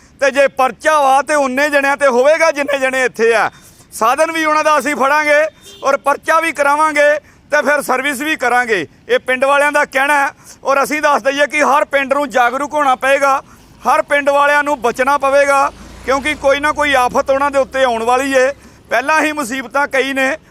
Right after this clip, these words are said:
ਔਰ ਹੋਰ ਆਫਤਾਂ ਆ ਰਹੀਆਂ ਨੇ। ਗੱਲ ਕਰੀਏ ਤਾਂ ਪਿੰਡ ਦੇ ਲੋਕ ਖੜੇ ਨੇ। ਹਾਂਜੀ ਸਰ, ਸਤਿ ਸ਼੍ਰੀ ਅਕਾਲ ਜੀ।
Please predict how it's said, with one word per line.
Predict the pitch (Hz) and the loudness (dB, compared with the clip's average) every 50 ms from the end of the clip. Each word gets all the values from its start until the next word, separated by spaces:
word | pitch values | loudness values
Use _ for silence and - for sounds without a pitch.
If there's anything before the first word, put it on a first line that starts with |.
| - _ _ - | -20 _ _ -4
ਔਰ | - 269 262 | -2 0 0
ਹੋਰ | 240 233 254 277 | 2 2 2 4
ਆਫਤਾਂ | 285 277 269 233 - 277 269 | 4 2 2 0 0 0 2
ਆ | 254 233 233 | 2 2 2
ਰਹੀਆਂ | 233 240 254 269 269 | 0 0 -2 -2 -2
ਨੇ। | 262 254 262 - - - - - _ _ - - 190 | 0 -2 -4 -4 -6 -16 -20 -20 _ _ -16 -4 0
ਗੱਲ | 214 226 254 | 0 0 0
ਕਰੀਏ | - - 269 269 262 - - | 2 0 -2 0 0 -2 0
ਤਾਂ | - 285 277 | 2 0 -2
ਪਿੰਡ | - - 254 262 277 | 0 -2 -2 -2 2
ਦੇ | 285 294 | 0 2
ਲੋਕ | 269 254 226 190 | 2 2 0 0
ਖੜੇ | - 214 202 208 | -2 -2 -2 -2
ਨੇ। | 208 202 185 | -2 -2 -2
ਹਾਂਜੀ | 180 185 202 220 208 226 208 | -2 0 -2 -2 -4 -6 -6
ਸਰ, | 226 247 220 | -4 -4 -4
ਸਤਿ | 208 220 202 | -2 -4 -4
ਸ਼੍ਰੀ | - 214 | -6 -10
ਅਕਾਲ | 196 202 190 180 | -8 -6 -6 -6
ਜੀ। | 156 156 156 | -6 -10 -14